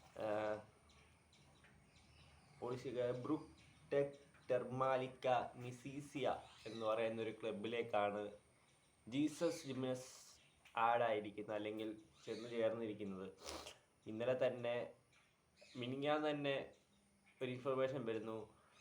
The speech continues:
ജീസസ് ഔട്ടാവുന്നു. ഇന്നലെ പോ-, ഇന്നലെ തന്നെ ജീസസ് പോയി ആ ടീമിൽ പോയി ജോയിൻ ചെയ്യുന്നു, ജീസസിനെ ആ ടീം വെൽക്കം ചെയ്യുന്നു. എന്തെല്ലാം, ഏതെല്ലാം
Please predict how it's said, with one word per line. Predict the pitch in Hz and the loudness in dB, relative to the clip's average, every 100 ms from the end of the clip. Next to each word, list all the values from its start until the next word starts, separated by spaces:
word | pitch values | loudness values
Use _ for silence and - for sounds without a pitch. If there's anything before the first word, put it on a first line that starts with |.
| - - - | -20 -20 -12
ജീസസ് | 120 120 127 | -10 -4 4
ഔട്ടാവുന്നു. | 113 113 - 110 104 101 98 - - _ _ _ _ _ _ 117 | 4 4 4 6 6 2 -6 -10 -20 _ _ _ _ _ _ -8
ഇന്നലെ | 123 143 147 | 0 2 2
പോ-, | 131 127 - | 2 -2 -4
ഇന്നലെ | 123 135 139 139 | -4 0 2 2
തന്നെ | 139 135 127 131 | 0 0 -2 -4
ജീസസ് | 123 123 123 120 | -8 -8 -10 -4
പോയി | 117 113 110 | -2 -4 0
ആ | 113 113 | 0 0
ടീമിൽ | 123 117 104 | -2 -8 -6
പോയി | 113 110 | -6 -4
ജോയിൻ | 107 110 117 113 | -2 -2 -4 -2
ചെയ്യുന്നു, | 107 101 98 101 - 123 | -2 -2 -4 -8 -12 -12
ജീസസിനെ | 117 123 - 113 110 | -10 -10 -8 -2 0
ആ | |
ടീം | 110 123 113 | 0 -4 -4
വെൽക്കം | 113 104 - 123 110 | -4 -2 -2 -2 0
ചെയ്യുന്നു. | 104 101 98 - - - - - - _ _ - _ - | 0 0 -6 -12 -18 -20 -20 -20 -20 _ _ -20 _ -4
എന്തെല്ലാം, | 127 143 160 156 | -2 0 -2 2
ഏതെല്ലാം | 123 147 160 160 151 | 4 6 4 2 0